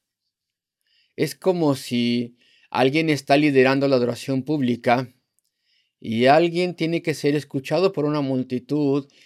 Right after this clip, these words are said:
y entonces levanta el nombre del Señor. "Has nombrado el nombre del Señor". Y puede ser en un contexto de alabanza a Dios.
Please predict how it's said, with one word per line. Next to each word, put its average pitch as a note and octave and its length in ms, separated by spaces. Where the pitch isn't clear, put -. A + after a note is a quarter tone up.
y A2 80
entonces D3 800
levanta F3+ 1040
el A#2+ 200
nombre C#3+ 300
del B2+ 160
Señor. A2 600
"Has D3 340
nombrado F3 840
el B2+ 200
nombre D#3+ 260
del C3+ 160
Señor". G2+ 540
Y C3 240
puede E3 380
ser D3+ 580
en C3 320
un D3+ 320
contexto C3+ 500
de A#2+ 140
alabanza B2 760
a A#2+ 140
Dios. F3+ 460